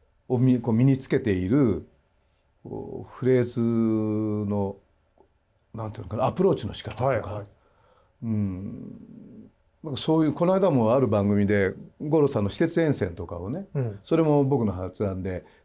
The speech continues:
Speaker 1: 最初、あの、「ギター二本だけでやりませんか」
Speaker 2: はい。
Speaker 1: って言って、
Speaker 2: ええ。
Speaker 1: で、途中で、「やっぱり音楽番組なんで、
Speaker 2: うん。
Speaker 1: あの、弦入れたい」とかっていう、
Speaker 2: はあはあ。
Speaker 1: その番組側の意向で、
Speaker 2: ええ、ええ。
Speaker 1: あの、弦が途中から入ってきて、私鉄沿線を演奏したんですけど、
Speaker 2: うん、うん、うん。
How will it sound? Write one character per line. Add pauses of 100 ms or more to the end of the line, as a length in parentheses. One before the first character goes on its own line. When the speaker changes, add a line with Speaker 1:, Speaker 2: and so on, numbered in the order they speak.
Speaker 1:
最
初、 (360)
あ
の、
「ギ
タ
ー
二
本
だ
け
で
や
り
ま
せ
ん
か」
Speaker 2:
は
い。
Speaker 1:
っ
て
言
っ
て、 (160)
Speaker 2:
え (160)
え。
Speaker 1:
で、
途
中
で、 (200)
「や
っ
ぱ
り
音
楽
番
組
な
ん
で、
Speaker 2:
う
ん。 (240)
Speaker 1:
あ
の、
弦
入
れ
た
い」
と
か
っ
て
い
う、
Speaker 2:
は
あ
は
あ。
Speaker 1:
そ
の
番
組
側
の
意
向
で、
Speaker 2:
え
え、
え
え。
Speaker 1:
あ
の、
弦
が
途
中
か
ら
入
っ
て
き
て、
私
鉄
沿
線
を
演
奏
し
た
ん
で
す
け
ど、
Speaker 2:
う
ん、
う
ん、
う
ん。